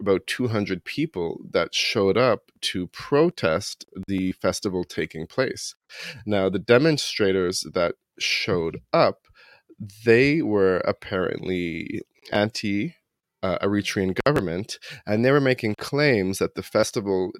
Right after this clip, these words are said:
taking place in Toronto, uh, existed solely to raise money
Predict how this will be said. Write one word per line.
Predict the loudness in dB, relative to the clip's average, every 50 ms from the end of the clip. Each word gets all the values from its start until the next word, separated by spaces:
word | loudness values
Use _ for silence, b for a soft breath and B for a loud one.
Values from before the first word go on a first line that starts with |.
| -16
taking | -8 -4 -4 -4 -2 -4 -6 -6
place | -8 -4 0 0 0 0 0 -4
in | -6 -4
Toronto, | -4 -4 -2 0 2 2 2 2 2 -2 -4 -6 -8 -10 B B B B B B B
uh, | -4 -2 -2 -2 -2
existed | -4 -4 -4 -2 -2 -2 -2 -2 -4 -6 -4 -4
solely | -4 -4 -2 0 2 2 4 4 2 0 0 -2 -4 -8 -8
to | -10 -8 -6 -6 -6
raise | -6 -2 0 0 2 2 2 0 -2 -6 -10 -12 -14 _ _ _
money | -8 -6 -4 0 2 2 2 2 0 -2 -4 -8 -12 -14